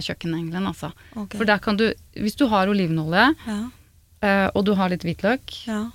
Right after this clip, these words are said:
Speaker 1: og så presser du litt sitron, så har du en nydelig dressing
Speaker 2: Ok.
Speaker 1: med litt salt og pepper. Du har saus til fisk. Du kan, altså, noen friske dråper sitron kan liksom,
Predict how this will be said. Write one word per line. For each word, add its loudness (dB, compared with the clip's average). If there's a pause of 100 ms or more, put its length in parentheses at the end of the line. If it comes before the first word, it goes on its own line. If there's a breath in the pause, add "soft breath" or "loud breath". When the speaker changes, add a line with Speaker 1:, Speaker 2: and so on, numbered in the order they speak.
Speaker 1:
og -2
så 0
presser -2
du 0
litt -2
sitron, -2
så -2
har 2
du 0 (140)
en 2
nydelig 0
dressing -6 (380)
Speaker 2:
Ok. -8
Speaker 1:
med -2
litt -2
salt -2
og -18
pepper. -6 (400 soft breath)
Du 4
har 4
saus -2
til -8
fisk. -2 (520 soft breath)
Du 2
kan, 2
altså, 0
noen 4
friske -2
dråper 0
sitron 2
kan 0
liksom, 2